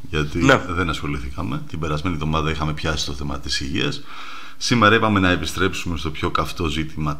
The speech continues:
Speaker 1: της, ε, περίοδου και ουσιαστικά, αλλά και δημοσιογραφικά. Ε, όπου αφορά το, στο λαό της Παλαιστίνης, τον, ε, δίκαιο αγώνα του, ένα αγώνα που κρατάει ογδόντα χρόνια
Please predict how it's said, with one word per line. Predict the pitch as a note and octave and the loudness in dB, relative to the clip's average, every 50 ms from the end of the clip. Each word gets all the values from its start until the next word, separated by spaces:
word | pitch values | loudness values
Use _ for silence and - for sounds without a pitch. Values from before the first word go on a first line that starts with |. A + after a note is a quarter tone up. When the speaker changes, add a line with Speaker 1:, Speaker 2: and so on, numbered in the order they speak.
| - | -6
Speaker 1:
της, | - F2 E2 D2+ - - - | -6 -4 -2 -2 -2 -2 -2
ε, | E2 D#2 D2+ D2 D2 D2 D2 D2 D2 | -2 -2 -2 -2 -2 -2 -2 -4 -4
περίοδου | - D#2 D2 D2 D2+ D2+ E2+ G2 A#2 B2 C#3 D3+ D#3 D#3 D#3 - - - - - - | -2 -2 0 2 2 2 2 2 2 2 0 -2 -2 -4 -6 -8 -8 -8 -8 -8 -8
και | - - F#2 | -4 -2 -2
ουσιαστικά, | F2 E2 D#2 - E2 D#2 D2+ - - D2 C#2+ - D#2+ D2+ D2 D2+ | -2 0 -2 -2 -2 -2 -4 -4 -6 -8 -6 -4 -2 0 0 0
αλλά | D2+ D2 D2+ | 0 -2 -2
και | D2 - D#2+ | -2 -2 -2
δημοσιογραφικά. | D2+ C#2+ C2+ C#2 C2+ - C#2 C2+ C#2 C2+ C#2 - - - F2 G2 B2 - - - - - - - - - - - - - - - - - - - - - - - | -2 -2 -2 -4 -4 -6 -6 -6 -6 -6 -8 -8 -8 -2 0 0 0 0 -4 -8 -10 -10 -10 -10 -10 -8 -8 -8 -8 -8 -8 -8 -10 -10 -10 -10 -8 -8 -8 -6
Ε, | A2+ A2 A2+ A2+ A2+ A2+ A2 A2 A2 G#2 F2+ - - | -2 0 2 4 4 4 4 4 2 2 0 -2 -4
όπου | - A#2 - - | -4 -4 -2 -2
αφορά | A2 E2+ F2 F2+ G2+ A2 A2+ A2 - | -2 2 4 6 6 4 4 0 -2
το, | - G2 G2 F#2+ F#2 F#2 F#2 F2 | -2 -2 0 0 0 0 0 0
στο | - - F2 | 0 2 2
λαό | E2+ F#2 | 2 2
της | F2+ - - | 2 0 -2
Παλαιστίνης, | - E2 D#2 D2 C#2+ C#2 D#2+ G2+ A2+ A#2+ B1 - - - - - - - - | 0 0 0 2 0 0 -2 -2 0 0 -2 -2 -2 -4 -4 -6 -8 -8 -6
τον, | - E2+ E2 D#2+ D#2+ D#2 D#2 | -4 -2 -2 0 0 -2 -2
ε, | D#2 D2+ D2 C#2+ - D2 C#2+ C2+ - - - - | -2 -2 -2 -4 -4 -6 -8 -8 -8 -10 -10 -8
δίκαιο | - E2+ F3 F#3+ F#3 - - C#2 | -4 -2 -2 -2 0 0 0 0
αγώνα | C2+ C2+ C#2 E2 F#2 G#2+ A2+ G#2+ | 0 0 0 0 0 0 -2 -4
του, | - B2+ B2+ C3 - - - | -4 -6 -6 -6 -6 -8 -6
ένα | - F2 E2 | -2 0 0
αγώνα | D#2 D#2 F2 E2 D#2+ | 0 2 2 0 0
που | D#2 | 2
κρατάει | D2+ E2+ E2 - F2+ D#2+ | 2 2 4 4 4 4
ογδόντα | D#2 D#2 D2+ E2 E2 C#2+ C2 C2 | 4 2 0 -2 0 0 -2 -2
χρόνια | - - D2+ G2 A2+ A#2+ E2 - | -2 -2 -2 0 0 -2 -4 -6